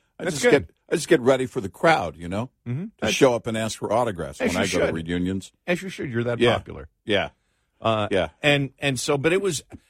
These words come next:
Speaker 2: it was great. Uh, the, the, one of the greatest moments, because I had,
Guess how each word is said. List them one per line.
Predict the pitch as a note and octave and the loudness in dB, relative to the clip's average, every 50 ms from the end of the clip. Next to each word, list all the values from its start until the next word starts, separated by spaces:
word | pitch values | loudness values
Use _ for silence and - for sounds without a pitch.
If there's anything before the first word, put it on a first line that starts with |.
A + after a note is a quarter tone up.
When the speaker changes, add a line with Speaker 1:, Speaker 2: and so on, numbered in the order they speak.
| _ _ _ - | _ _ _ 0
Speaker 2:
it | E3 F3 | 0 2
was | E3+ C3 G#2+ | 2 0 0
great. | G#2+ C#3+ D3 B2 G2 E2+ F2+ | 0 0 0 0 0 -2 -2
Uh, | B2 B2+ A#2+ - - | -2 -2 -2 -4 -4
the, | A#2 C3 C3 A#2+ A#2+ | -2 0 0 0 -4
the, | A2+ G#2+ A#2 A#2 A#2 A#2 A2+ - - - _ _ _ | -8 -6 -4 -2 -2 -2 -4 -8 -14 -20 _ _ _
one | D3 C3+ C#3 F3 F3+ | -6 -2 0 0 0
of | D#3+ | 0
the | D3+ | 0
greatest | B2 C#3+ C#3+ B2+ A#2+ - | 0 0 0 0 -2 -6
moments, | A#2 G#2 F#2 D2 C2+ - - - - - _ _ _ _ _ _ _ _ | -6 -6 -6 -6 -8 -14 -16 -16 -16 -18 _ _ _ _ _ _ _ _
because | - B2+ - - C3+ A#2+ G2 - - | -4 -2 0 0 0 0 -2 -2 0
I | B2 B2+ B2+ | 0 0 2
had, | C3 C3 A#2 A2 F#2+ | 2 0 -2 -2 -4